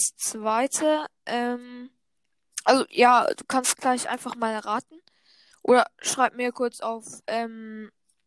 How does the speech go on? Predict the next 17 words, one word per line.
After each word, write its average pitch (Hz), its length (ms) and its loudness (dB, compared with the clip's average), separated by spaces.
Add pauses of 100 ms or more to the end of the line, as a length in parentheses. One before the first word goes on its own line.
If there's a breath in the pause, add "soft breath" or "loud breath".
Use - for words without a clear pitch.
(420)
Dings, 262 400 0
äh, 226 240 2
auf 220 500 0
Discord, 294 440 -2 (1000)
ähm, 240 600 -2 (720)
was 220 420 -2
du 240 160 -2
für 226 960 -6
das - 280 2 (340)
Bild 233 300 0 (240)
hältst, - 580 -4
also 220 400 -4 (680)
wie 240 100 -6
viel 233 440 2
es 226 200 0
kostet. - 640 -2
Ähm, 220 520 -10